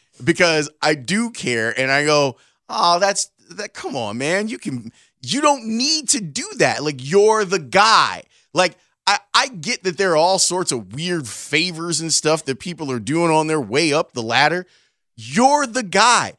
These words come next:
That Adam Schefter makes, what, seven million dollars a year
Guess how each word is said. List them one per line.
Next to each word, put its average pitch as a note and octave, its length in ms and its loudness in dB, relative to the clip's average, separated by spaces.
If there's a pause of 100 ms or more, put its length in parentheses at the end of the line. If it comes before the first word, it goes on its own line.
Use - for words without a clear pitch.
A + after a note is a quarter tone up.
(200)
That A3+ 140 -8 (540)
Adam C#4+ 240 -6
Schefter A#3+ 460 -2
makes, A3 320 -2
what, D3+ 340 0
seven A3 520 0
million A3+ 280 -4
dollars G#3 400 0
a F#3+ 60 -10
year A3+ 500 -6